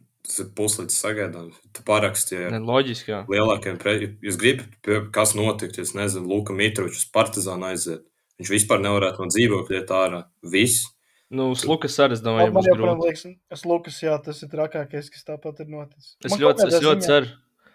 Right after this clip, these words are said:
Speaker 2: es ļoti ceru, ka viņš, ā, tad, kad es pa nulštai izdarīju, bija tā viena spēle, kur viņš, ā, es nezinu, vai viņš ielika vairākas pēc kārtas vai kā, vai viņiem tur bija kaut kāds comebacks, un viņš atļāvās parādīt, ā, sanāk, ā, pan-, nu,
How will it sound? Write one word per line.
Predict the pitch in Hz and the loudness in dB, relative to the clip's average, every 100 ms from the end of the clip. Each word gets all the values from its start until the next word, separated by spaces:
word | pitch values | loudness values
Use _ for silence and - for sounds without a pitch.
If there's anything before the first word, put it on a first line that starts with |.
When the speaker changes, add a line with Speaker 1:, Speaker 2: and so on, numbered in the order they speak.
| _ _ _ | _ _ _
Speaker 2:
es | - 135 | -2 0
ļoti | 139 | 2
ceru, | 139 131 | 2 0
ka | 123 | -2
viņš, | 113 | -4
ā, | 123 113 113 113 | -2 0 0 -2
tad, | - 120 | -6 -6
kad | 120 123 | -4 -4
es | |
pa | 120 | -2
nulštai | 120 147 165 - 147 | 2 2 2 2 2
izdarīju, | 143 123 110 - - - _ _ _ - | 2 -2 -6 -8 -20 -20 _ _ _ -10
bija | 120 120 113 | -2 0 2
tā | 117 | 4
viena | 131 123 | 4 2
spēle, | - 123 127 139 | 0 2 4 2
kur | 113 | -2
viņš, | 110 107 | -4 -4
ā, | 117 113 113 113 _ _ _ | -2 0 -2 -6 _ _ _
es | 123 | -14
nezinu, | 123 120 117 | -10 -8 -8
vai | |
viņš | 113 131 | -6 -4
ielika | 120 117 | -4 0
vairākas | 120 127 113 - | 2 2 0 -6
pēc | 113 | -8
kārtas | - 135 135 - | 0 2 0 -2
vai | 113 | -8
kā, | 113 127 131 113 110 | -2 -2 -2 -6 -8
vai | 110 | -8
viņiem | 113 113 | -8 -8
tur | 113 110 | -10 -10
bija | 113 | -10
kaut | |
kāds | - | -6
comebacks, | 120 120 143 151 - - _ - - _ | -2 -2 2 0 -2 -20 _ -20 -20 _
un | - | -8
viņš | 117 123 135 | -2 2 2
atļāvās | 143 113 110 - | 2 0 0 0
parādīt, | 120 123 117 110 113 110 - | 2 4 2 0 -8 -10 -10
ā, | 113 110 107 - _ _ _ _ - | -8 -6 -10 -14 _ _ _ _ -12
sanāk, | 113 117 117 - | -6 -6 -6 -6
ā, | 113 110 113 117 - | -4 -4 -6 -10 0
pan-, | 123 131 123 135 | 2 2 0 -4
nu, | 127 | -4